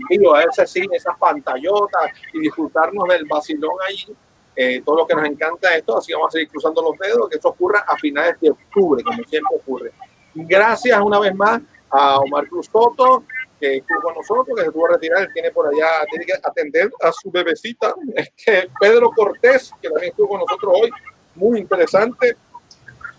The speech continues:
todo lo que nos narró y nos enseñó, que, que, que tiene que volver, tiene que volver. Y por otro lado, Federico Zapata desde Colombia, que también compartió con nosotros, y disfrutamos de conocer los cómics, como están corriendo también en Colombia, y eso es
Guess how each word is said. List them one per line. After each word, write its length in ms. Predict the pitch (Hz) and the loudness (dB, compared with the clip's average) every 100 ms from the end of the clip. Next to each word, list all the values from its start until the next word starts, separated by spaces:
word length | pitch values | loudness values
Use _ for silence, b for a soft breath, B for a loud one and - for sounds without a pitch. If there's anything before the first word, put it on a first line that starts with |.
| - | -4
todo 220 | 135 156 | 2 2
lo 100 | 151 | 2
que 80 | 143 | -2
nos 100 | 139 | -4
narró 400 | 139 151 170 180 | -4 2 2 2
y 60 | |
nos 140 | 160 151 | -2 -6
enseñó, 380 | 147 - 165 220 | -8 -8 -6 -6
que, 140 | 175 - - - | -6 -12 -20 -16
que, 120 | 131 | -16
que 160 | - - | -14 -8
tiene 260 | 285 151 | -4 -2
que 120 | - 240 | 2 4
volver, 460 | 247 185 180 185 165 | 4 4 2 0 -2
tiene 140 | 160 | -8
que 80 | 202 | -6
volver. 420 | 170 147 165 147 - - _ _ - | -6 -4 -6 -8 -14 -20 _ _ -12
Y 80 | 147 | -8
por 160 | 147 196 | 0 0
otro 200 | 220 226 | 4 4
lado, 280 | 233 240 | 4 4
Federico 420 | 196 185 175 180 208 - | 2 0 0 -2 -4 0
Zapata 560 | 226 - - 214 220 208 | 2 2 2 0 -2 -8
desde 380 | 185 165 170 - - | -10 -8 -10 -10 -4
Colombia, 840 | 170 151 165 240 226 185 - 147 - | 0 0 2 2 0 -6 -10 -10 -10
que 80 | 523 | -14
también 220 | - - | -18 -18
compartió 360 | - - - 587 | -12 -10 -8 -6
con 420 | - 165 147 - | -6 -6 -4 -2
nosotros, 360 | 233 226 233 185 - B B | -2 -4 -6 -6 -10 B B
y 80 | 139 | -10
disfrutamos 840 | 131 131 135 160 165 190 160 151 - _ - | -8 -6 -6 -2 -2 -4 -10 -12 -16 _ -6
de 120 | 143 | -4
conocer 420 | 151 135 123 196 | -2 -2 2 2
los 140 | 196 151 - | 4 0 2
cómics, 340 | 208 214 220 - | 4 4 2 0
como 180 | 170 156 | -4 -2
están 200 | 185 - | -6 -4
corriendo 260 | 175 175 | -4 -2
también 200 | 170 170 | -4 -6
en 60 | 165 | -2
Colombia, 460 | 175 214 254 220 | 0 0 0 0
y 80 | 196 | 2
eso 200 | 175 | 0
es 60 | 202 | 0